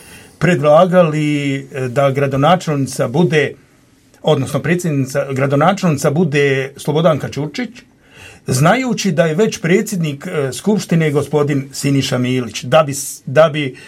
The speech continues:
ljudi iz, e, Naroda i Pravde također na prijedlog, e, gradonačelnika Eseda Kadrića predložili Aliju Denjagića, doduše kao manjinu, što, evo, n-, nije protustatutarno,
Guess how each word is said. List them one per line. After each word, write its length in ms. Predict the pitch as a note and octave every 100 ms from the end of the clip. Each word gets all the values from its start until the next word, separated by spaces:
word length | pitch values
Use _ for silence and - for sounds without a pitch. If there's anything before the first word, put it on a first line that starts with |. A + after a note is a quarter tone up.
| - - -
ljudi 580 | C#3+ G#3+ E3 F#3 D3+ C3 - - _
iz, 500 | D#3+ D#3 D#3 D3 B2+
e, 320 | D3+ C#3+ C3+ C3+
Naroda 400 | C3+ F#3 G#3 E3+
i 120 | D#3+
Pravde 600 | - D3 D3 D#3 B3 C#4 - _ _ _ _ -
također 640 | D#3+ - F3+ G#3+ F3 F3+ D3 C3+ C3 C#3
na 240 | C3+ C#3
prijedlog, 540 | C#3 D#3 F3+ D#3+ C#3+
e, 40 | C#3 C3+ C3 B2+
gradonačelnika 1200 | D3+ D3 D3+ E3+ E3+ D3+ C3 B2 - C3 A#2+ A2+ -
Eseda 320 | C#3 F#3 C3
Kadrića 680 | D3 E3+ G#3+ F#3+ - D#3 - - - - -
predložili 800 | - D3 D3 F#3 F3 F3 E3+ D#3 -
Aliju 260 | D3 F3
Denjagića, 520 | C#3+ G#3+ D#3+ A#2+ -
doduše 720 | A#2 A#2 C3 C3+ - C3+ B2+ A#2
kao 320 | - C3 B2 A#2+
manjinu, 420 | B2+ B2 E3 D#3
što, 320 | - C#3 C3 B2
evo, 240 | B2+ A#2 G2 - - - E3
n-, 140 | C#3 C#3
nije 440 | C#3 B2+ C#3 C#3 C3+
protustatutarno, 1000 | D#3 D3 - G#3 G#3+ G#3 G3+ G3 G3 F3+